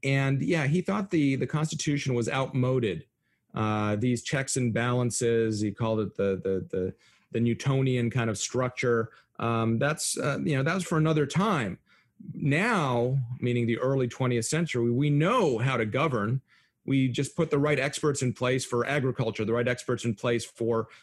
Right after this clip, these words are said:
the burgeoning, uh, industry during the Industrial Revolution, the right experts in place for the Department of War and all of these things,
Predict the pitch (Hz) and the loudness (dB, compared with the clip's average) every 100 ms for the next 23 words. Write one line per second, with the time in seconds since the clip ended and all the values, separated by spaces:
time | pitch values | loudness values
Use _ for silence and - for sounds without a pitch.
0 | - 120 139 135 127 127 120 110 110 180 | -6 -2 0 0 0 0 0 0 2 2
1 | 170 - 123 104 113 113 113 120 - 117 | 2 2 -2 0 0 0 0 0 0 0
2 | 113 107 127 117 113 131 139 - 135 120 | 0 0 -2 0 0 0 -2 -2 -4 -2
3 | 117 139 127 - 117 117 110 135 135 120 | -2 0 -2 -2 -2 -2 -2 -4 0 -2
4 | 107 143 139 117 107 107 - - - 170 | 0 2 2 2 2 -2 -6 -20 -4 0
5 | 180 151 143 135 139 135 131 | 2 4 2 2 0 2 0